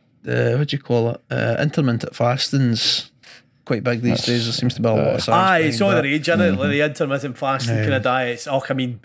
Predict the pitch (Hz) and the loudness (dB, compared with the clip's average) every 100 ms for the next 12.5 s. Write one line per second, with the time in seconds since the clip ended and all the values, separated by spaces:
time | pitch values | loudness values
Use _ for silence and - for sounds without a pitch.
0 | - 143 151 143 139 139 151 165 139 135 | -4 -2 0 0 0 0 0 0 2 0
1 | 123 135 120 143 139 135 117 - - - | 0 -2 0 0 0 -4 -6 -12 -20 -20
2 | - - - 127 - 143 135 127 120 127 | -20 -20 -4 -2 2 2 2 0 0 0
3 | 131 - 143 131 127 135 143 151 143 120 | 0 -2 -2 -2 0 0 0 2 0 0
4 | 123 113 113 107 135 127 117 - 135 139 | 0 0 -2 -2 0 0 0 -4 -2 -2
5 | - 147 127 123 135 127 120 123 120 110 | 0 0 2 2 2 2 0 2 2 0
6 | - - 113 110 - 120 135 127 131 131 | -6 -6 -4 -2 0 2 2 0 0 2
7 | 131 123 107 - 127 120 107 - - _ | 2 2 -2 -2 -2 -2 -4 -10 -10 _
8 | _ _ _ 135 123 127 120 120 120 123 | _ _ _ 0 2 4 2 0 0 0
9 | 117 107 - 127 113 127 120 127 117 131 | -2 -4 -4 -4 -2 -2 -2 -2 -4 -4
10 | 117 - 117 131 139 131 131 131 131 123 | -4 -4 -2 0 0 0 2 2 0 0
11 | 123 123 - - _ _ _ - 117 - | -2 -4 -8 -20 _ _ _ -4 -2 0
12 | 98 104 98 92 101 | 2 4 4 4 2